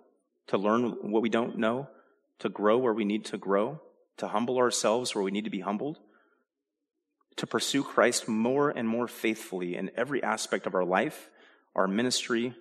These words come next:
and everything we do here. God, help us to be a church that holds firm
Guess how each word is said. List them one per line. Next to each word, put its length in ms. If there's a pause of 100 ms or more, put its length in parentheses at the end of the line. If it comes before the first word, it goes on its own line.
(400)
and 120
everything 420
we 120
do 180
here. 280 (1600)
God, 140
help 220
us 140
to 80
be 120
a 40
church 420
that 120
holds 460
firm 540